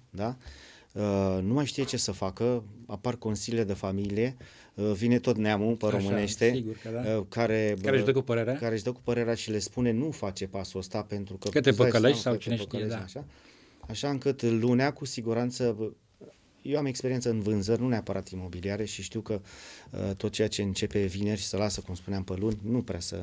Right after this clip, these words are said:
Speaker 1: încheie, uh, datorită, uh, acestei temeri a, a omului, uh, și a presiunii pe care o acumulează, cum, uh, cum spuneam.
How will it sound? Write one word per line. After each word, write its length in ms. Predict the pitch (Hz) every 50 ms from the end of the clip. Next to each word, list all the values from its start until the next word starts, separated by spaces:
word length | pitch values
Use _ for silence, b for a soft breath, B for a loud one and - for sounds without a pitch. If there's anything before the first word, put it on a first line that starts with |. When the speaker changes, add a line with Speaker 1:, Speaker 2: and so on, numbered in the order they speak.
| 90 87
Speaker 1:
încheie, 380 | 87 82 - - 113 135 139 - B B B B B B B B B B
uh, 560 | - 110 110 110 107 104 104 101 101 101 101 95 -
datorită, 460 | 101 123 131 131 156 147 143 - 156
uh, 480 | 156 151 139 139 139 131 127 127 127
acestei 600 | 127 123 - - 143 - - 131 123 123 117 107 - -
temeri 440 | - 143 139 117 107 104 98 98 95
a, 40 | 98
a 240 | 98 95 95 98 101
omului, 540 | 101 98 98 98 95 101 107 127 143 139 127 - - - - - - - b b b b b b b b -
uh, 400 | 110 107 104 101 101 101 101 98
și 140 | - - - 120
a 40 |
presiunii 400 | 117 - 127 123 - - 139 131
pe 100 | 123 123
care 220 | 117 - 117 117 113
o 320 | 110 110 110 107 104 104 107
acumulează, 580 | 101 104 - 107 104 98 92 87 85 - 90 85
cum, 200 | - 92 87 87 87
uh, 240 | 87 85 82 87 87 -
cum 160 | - 95 92
spuneam. 320 | - - - 92 85 82